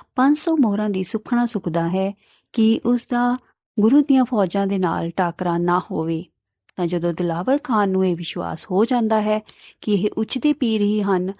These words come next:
ਤਾਂ ਉਸਨੇ ਮਹਾਰਾਜ ਜੀ ਅੱਗੇ ਪੰਜ ਸੌ ਸ਼ਰਫੀਆਂ ਰੱਖ ਕੇ ਆਪਣੀ ਮੰਨਤ ਪੂਰੀ ਕੀਤੀ। ਮਹਾਰਾਜ ਜੀ ਨੇ ਸਭ ਨੂੰ ਨਿਹਾਲ ਕੀਤਾ। ਦਿਲਾਵਰ ਖਾਨ ਨੇ ਪੀਰਾਂ ਨੂੰ ਰੋਟੀ ਵਰਜੀ।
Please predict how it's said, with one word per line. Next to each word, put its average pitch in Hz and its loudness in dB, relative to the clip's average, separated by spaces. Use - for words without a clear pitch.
ਤਾਂ 202 0
ਉਸਨੇ 294 -2
ਮਹਾਰਾਜ 196 0
ਜੀ 277 0
ਅੱਗੇ 190 -4
ਪੰਜ 247 -2
ਸੌ 302 -2
ਸ਼ਰਫੀਆਂ 190 0
ਰੱਖ 170 -2
ਕੇ 180 -4
ਆਪਣੀ 208 -2
ਮੰਨਤ 170 -2
ਪੂਰੀ 196 2
ਕੀਤੀ। 185 -2
ਮਹਾਰਾਜ 175 -2
ਜੀ 262 0
ਨੇ 254 2
ਸਭ 240 0
ਨੂੰ 277 2
ਨਿਹਾਲ 202 0
ਕੀਤਾ। 170 -4
ਦਿਲਾਵਰ 196 2
ਖਾਨ 269 -2
ਨੇ 269 2
ਪੀਰਾਂ 269 2
ਨੂੰ 277 2
ਰੋਟੀ 190 -2
ਵਰਜੀ। 165 -2